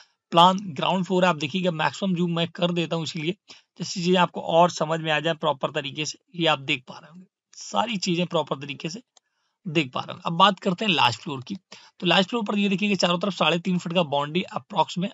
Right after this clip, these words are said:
और इसका ये ग्रिल का कॉम्बिनेशन देखिएगा, यहाँ पर पूरा ये ग्रिल दिया हुआ है।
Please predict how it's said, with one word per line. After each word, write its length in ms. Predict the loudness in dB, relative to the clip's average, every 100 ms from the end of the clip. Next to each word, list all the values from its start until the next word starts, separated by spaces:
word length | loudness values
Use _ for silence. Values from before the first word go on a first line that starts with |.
| -2
और 140 | -2
इसका 160 | -2 -6
ये 200 | -2 -2
ग्रिल 340 | -2 -2 -2
का 120 | 2
कॉम्बिनेशन 400 | 2 2 0 -2
देखिएगा, 380 | -2 -2 -2 -2 -6 -18 -20 _ _ 2
यहाँ 100 | 4
पर 120 | 4
पूरा 240 | 2 2
ये 80 | 2
ग्रिल 360 | 2 2 2 2
दिया 220 | 6 6
हुआ 200 | 6
है। 80 | 2